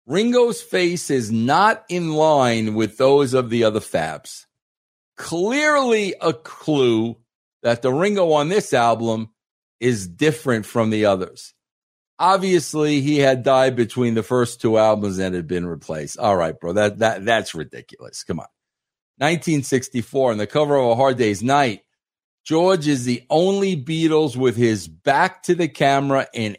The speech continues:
any of the photos. And he's the only one with a cigarette, a coffin kneel in parentheses. These are the signals that George had died. Oh, my God, bro. Come on.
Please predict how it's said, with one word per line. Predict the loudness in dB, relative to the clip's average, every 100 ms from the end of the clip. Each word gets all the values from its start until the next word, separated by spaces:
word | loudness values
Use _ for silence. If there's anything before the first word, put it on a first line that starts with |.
| _ -6
any | -2 0 2
of | 0
the | 0
photos. | -2 2 2 2 -2 -8 -20 -20 _ _ _ _ _ _
And | -10 -8
he's | -2 2 2 0 -2
the | -2 -2 0
only | 0 2 0 0 0
one | 0 0 0 -2
with | 0
a | -2
cigarette, | -4 -2 -2 0 2 2 2 -2 _ _ _ _ _ _ _ -12
a | -12
coffin | -10 -2 2 2 2 0 2 2
kneel | 2 2 0 -2 -4
in | -6 -2
parentheses. | 0 2 0 -4 -6 -6 -6 -8
These | -2 0 0 0
are | 0
the | 0
signals | -2 -4 -2 -4 0
that | -2 -2
George | -2 -2 -2 -2
had | -4 -4
died. | -4 -4 -2
Oh, | 2 2
my | 2 -2 -6
God, | -10 -16 -18 _
bro. | -16 -14
Come | -6 -4
on. | -4